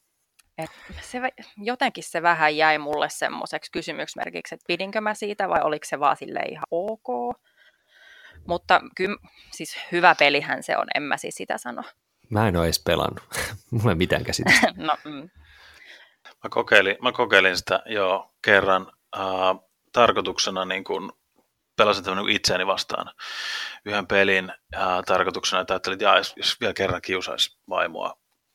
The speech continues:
Speaker 3: kokeiluttaisi sitä <laughs> yhdellä,
Speaker 2: Okei.
Speaker 3: yhdellä,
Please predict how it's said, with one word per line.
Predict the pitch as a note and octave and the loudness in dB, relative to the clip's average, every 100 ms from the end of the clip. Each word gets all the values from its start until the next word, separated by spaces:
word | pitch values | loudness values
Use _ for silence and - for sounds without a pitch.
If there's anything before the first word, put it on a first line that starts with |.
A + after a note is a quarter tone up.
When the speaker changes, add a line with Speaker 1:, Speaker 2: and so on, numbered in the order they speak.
| _ | _
Speaker 3:
kokeiluttaisi | - G#2 F#2 D#2+ E2+ _ - E2+ | -8 0 2 2 -4 _ 4 4
sitä | - - C#3+ | 6 8 10
<laughs> | E3 - C#3 - - D#3 - | 8 6 2 2 0 0 6
yhdellä, | D3+ A#2+ A2 F#2 | 8 8 6 4
Speaker 2:
Okei. | E2+ - - - - | 4 4 2 0 -2
Speaker 3:
yhdellä, | C#3 C#3 B2 A2 | 4 8 8 6